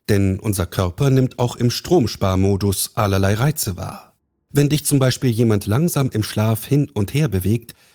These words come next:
kann dir auch im Traum schwindelig werden. Diese sogenannten somatischen Stimuli werden dann mit unserem Wunsch verknüpft. Träumst du zum Beispiel mit voller Blase vom Reisen,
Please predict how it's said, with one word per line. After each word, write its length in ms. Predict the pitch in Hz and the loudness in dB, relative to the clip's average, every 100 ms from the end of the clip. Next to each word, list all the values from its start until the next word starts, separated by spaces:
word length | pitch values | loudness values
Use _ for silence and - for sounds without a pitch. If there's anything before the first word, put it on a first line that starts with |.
| - | -10
kann 220 | - 95 | -4 -2
dir 180 | 95 117 | -2 -2
auch 160 | 120 127 | -2 -2
im 160 | 143 | -6
Traum 420 | - 185 127 92 | -2 0 2 0
schwindelig 680 | 85 - 113 101 92 87 - | -4 -2 0 0 -2 -6 -8
werden. 360 | 90 92 - - _ _ _ _ _ _ - | -8 -10 -14 -20 _ _ _ _ _ _ -4
Diese 280 | 147 147 147 | 0 2 2
sogenannten 760 | 123 156 151 135 131 123 123 - | 2 2 2 2 2 2 2 0
somatischen 760 | 101 110 104 151 - 135 - 117 | 0 2 2 2 0 -4 0 0
Stimuli 680 | - 165 156 95 87 127 180 _ _ | 0 0 2 4 2 0 -2 _ _
werden 360 | 117 135 156 175 | 0 2 4 2
dann 180 | 156 147 | 4 2
mit 200 | 139 - | 2 2
unserem 460 | 139 131 139 139 | 2 2 2 2
Wunsch 280 | 101 107 - | 2 0 0
verknüpft. 840 | - 143 - 98 - - - - _ _ _ _ _ _ - | -4 -4 0 -2 -2 -14 -18 -20 _ _ _ _ _ _ -8
Träumst 380 | - 98 95 - | -2 0 0 -2
du 60 | 95 | -4
zum 200 | 98 95 | -2 0
Beispiel 440 | 92 - - 95 | 0 -2 -2 0
mit 160 | 90 - | 0 -2
voller 300 | 101 98 87 | -2 0 0
Blase 400 | 98 113 117 101 | 0 0 0 -2
vom 180 | 92 | -2
Reisen, 460 | 92 110 160 131 | 0 0 0 0